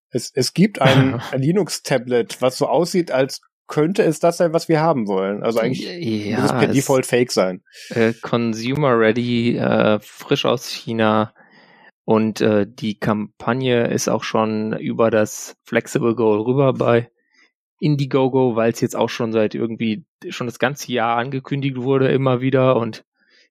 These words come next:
Speaker 2: die Leute eigentlich sich nur gefragt haben, „Wann geht endlich der Crowdfunder los?“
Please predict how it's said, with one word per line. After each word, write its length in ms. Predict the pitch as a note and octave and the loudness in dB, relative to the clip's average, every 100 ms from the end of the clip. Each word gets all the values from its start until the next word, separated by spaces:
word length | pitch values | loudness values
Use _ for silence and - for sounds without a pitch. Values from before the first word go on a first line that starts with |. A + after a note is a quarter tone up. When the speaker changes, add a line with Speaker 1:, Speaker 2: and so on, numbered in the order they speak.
| - | -4
Speaker 2:
die 60 | |
Leute 220 | A#2 A#2+ | 0 4
eigentlich 260 | A2 A#2 A#2 | 4 2 -2
sich 100 | A#2+ | -4
nur 180 | A#2 A2+ | -2 -4
gefragt 260 | - A#2+ | -4 -2
haben, 160 | A#2+ A#2 | 0 0
„Wann 180 | E3+ F#3+ | 0 0
geht 140 | F#3 | 2
endlich 240 | F3 F#3 E3 | 2 2 2
der 120 | E3 | 0
Crowdfunder 640 | E3 F3 F3 - F3 E3+ | 2 0 0 0 2 4
los?“ 520 | E3+ E3+ E3+ E3+ - | 2 2 2 0 -8